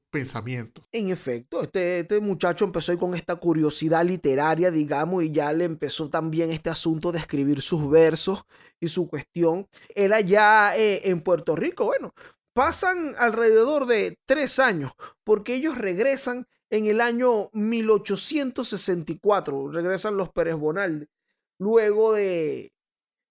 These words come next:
Speaker 2: de que la guerra ya, bueno, se, se está apagando y todo el asunto. A los veintidós, cuatro años después, vale,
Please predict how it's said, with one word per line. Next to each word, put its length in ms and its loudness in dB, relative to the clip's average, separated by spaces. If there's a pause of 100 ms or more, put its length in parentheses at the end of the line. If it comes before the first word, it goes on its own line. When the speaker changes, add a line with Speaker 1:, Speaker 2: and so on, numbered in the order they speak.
(120)
Speaker 2:
de 180 0
que 120 0
la 160 2
guerra 380 4
ya, 240 4
bueno, 320 -2
se, 280 -2
se 120 -8
está 200 -8
apagando 600 0
y 60 2
todo 240 0
el 80 0
asunto. 500 -4 (120)
A 120 4
los 160 2
veintidós, 720 0
cuatro 380 2
años 220 2
después, 380 4
vale, 360 4